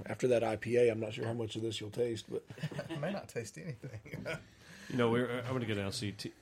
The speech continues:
Speaker 3: are you guys going? Speaking of, like, T J, and I know a lot of these small breweries are open, like, Thursday, Friday, Saturday,
Speaker 1: Yep.
Speaker 3: following the same type of schedule.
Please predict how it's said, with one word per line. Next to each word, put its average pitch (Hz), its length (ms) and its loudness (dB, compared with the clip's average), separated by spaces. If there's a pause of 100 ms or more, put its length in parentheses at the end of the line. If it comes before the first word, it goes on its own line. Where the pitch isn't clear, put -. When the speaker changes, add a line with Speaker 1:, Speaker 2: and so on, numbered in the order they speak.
(160)
Speaker 3:
are 123 80 2
you 127 140 2
guys 147 180 4
going? 135 140 2 (180)
Speaking 117 300 0
of, 92 60 -4
like, 85 100 -12
T 98 140 -8
J, 98 240 -4
and 98 100 -6
I 98 40 -6
know 101 140 -4
a - 20 -4
lot 107 200 0
of 98 80 -4
these 90 180 -6 (480)
small 101 260 0
breweries 98 360 0
are 101 100 -2
open, 98 220 0
like, 92 200 -10
Thursday, 98 420 -6
Friday, 95 420 -6
Saturday, 101 480 -4
Speaker 1:
Yep. 95 120 -2 (300)
Speaker 3:
following 104 240 4
the 95 60 -4
same 104 320 0
type 98 240 -2
of 92 80 -2 (180)
schedule. 107 460 -2